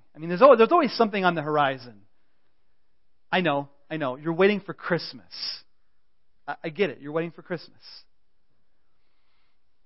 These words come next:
Some of you are waiting for your health to improve. Some of you are waiting to find a spouse.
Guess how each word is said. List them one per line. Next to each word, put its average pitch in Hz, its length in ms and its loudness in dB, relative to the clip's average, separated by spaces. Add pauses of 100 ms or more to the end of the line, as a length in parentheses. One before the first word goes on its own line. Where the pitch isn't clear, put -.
(480)
Some 196 120 -8
of 196 100 -10
you 208 140 2
are 170 60 2
waiting 165 420 -4 (100)
for 135 540 -6 (680)
your 139 120 -12
health 151 280 -2 (160)
to 160 100 -10
improve. 151 520 -12 (1120)
Some 175 140 -8
of 160 120 -8
you 165 140 -6
are 156 140 0
waiting 143 680 -8 (460)
to - 120 -20
find 139 220 -6
a 110 60 -20 (140)
spouse. 127 760 -14